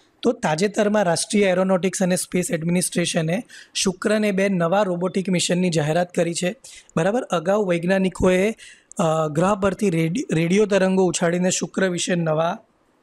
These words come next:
ડેટા મેળવેલો. બરાબર, જો આપણું જે બધું વધારાનું ફોકસ છે તે આપણું ક્યાં છે? મંગળ પર છે કે ભાઈ મંગળ પર લાઈફ હતી કે નહીં હતી, મંગળ પર ભવિષ્યમાં લાઈફ હશે કે નહીં હશે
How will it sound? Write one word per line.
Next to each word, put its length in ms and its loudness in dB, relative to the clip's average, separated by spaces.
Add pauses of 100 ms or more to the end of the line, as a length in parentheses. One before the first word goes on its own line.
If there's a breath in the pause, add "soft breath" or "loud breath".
(640)
ડેટા 480 0 (380 loud breath)
મેળવેલો. 340 -2 (100)
બરાબર, 260 0
જો 100 0
આપણું 340 2
જે 80 2
બધું 400 0
વધારાનું 440 2
ફોકસ 420 -2 (100)
છે 120 -10 (500 loud breath)
તે 80 2
આપણું 300 0
ક્યાં 200 2
છે? 120 -2
મંગળ 380 0
પર 140 -6
છે 140 -6
કે 80 -4
ભાઈ 120 0
મંગળ 340 -2
પર 160 -2
લાઈફ 300 0
હતી 220 -2
કે 160 -2
નહીં 220 -2
હતી, 300 -4 (340 loud breath)
મંગળ 320 2
પર 160 -4 (440)
ભવિષ્યમાં 500 0
લાઈફ 240 0 (120)
હશે 240 -2
કે 120 0
નહીં 240 2
હશે 360 -2